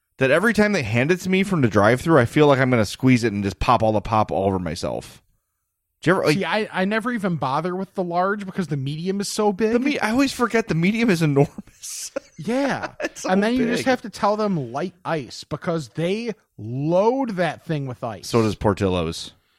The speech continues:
Speaker 2: Yeah. So, like, I, I either remember to say light ice or I just keep the cup. And, like, there are times where I'll go to my mom's and I'll be going just after lunchtime. So I'll be picking up lunch on the way. I'll get Wendy's.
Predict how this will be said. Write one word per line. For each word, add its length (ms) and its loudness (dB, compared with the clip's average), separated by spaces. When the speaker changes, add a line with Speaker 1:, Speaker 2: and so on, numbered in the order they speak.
Speaker 2:
Yeah. 360 -2
So, 160 -6
like, 160 -2
I, 200 0
I 180 -4
either 460 -4
remember 440 -6
to 140 -8
say 260 -6
light 340 -4
ice 460 -12
or 440 -2
I 120 2
just 220 -6
keep 300 -8
the 80 -4
cup. 400 -6
And, 320 -2
like, 200 -2
there 160 0
are 80 -8
times 360 -8
where 300 -4
I'll 160 -2
go 140 -2
to 60 -4
my 140 -4
mom's 380 -6
and 80 -8
I'll 80 -6
be 80 -8
going 240 -10
just 220 -10
after 240 -8
lunchtime. 500 -14
So 140 -14
I'll 100 -4
be 140 -10
picking 280 -12
up 140 -12
lunch 240 -8
on 140 -6
the 60 -8
way. 200 -12
I'll 140 -12
get 140 -10
Wendy's. 520 -12